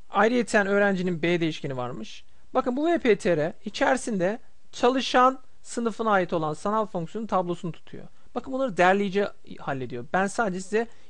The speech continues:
işin detayını gösteriyorum. Aynı şekilde öğrenci de içerisinde V P T R tutuyor demiştim. O da öğrenci sanal fonksiyon tablosunu gösteriyor. Onun adresini tutuyor.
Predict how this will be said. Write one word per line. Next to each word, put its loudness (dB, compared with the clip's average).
işin -4
detayını 2
gösteriyorum. -8
Aynı 6
şekilde 2
öğrenci 4
de 4
içerisinde 2
V 4
P 6
T 2
R 4
tutuyor -4
demiştim. -4
O 4
da 6
öğrenci 4
sanal 0
fonksiyon -2
tablosunu -2
gösteriyor. -10
Onun 0
adresini 0
tutuyor. -12